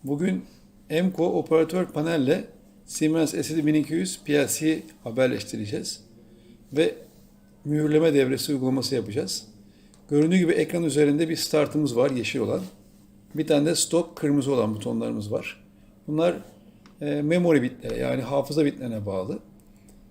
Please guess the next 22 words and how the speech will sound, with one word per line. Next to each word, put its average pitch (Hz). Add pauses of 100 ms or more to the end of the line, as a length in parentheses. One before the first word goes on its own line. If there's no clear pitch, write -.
Bir 165
de 185
çıkışımız 170
var, 117
lamba, 117
led, 123 (160)
motor 120
gördüğünüz 113
gibi. 117 (600)
Onu 151
da 151
nereye 156
koyduk? 156
Yine 147
panel 143
üzerinde 123
bir 143
motor 131
resmi 123
koyduk 107
gördüğünüz 104
gibi. 95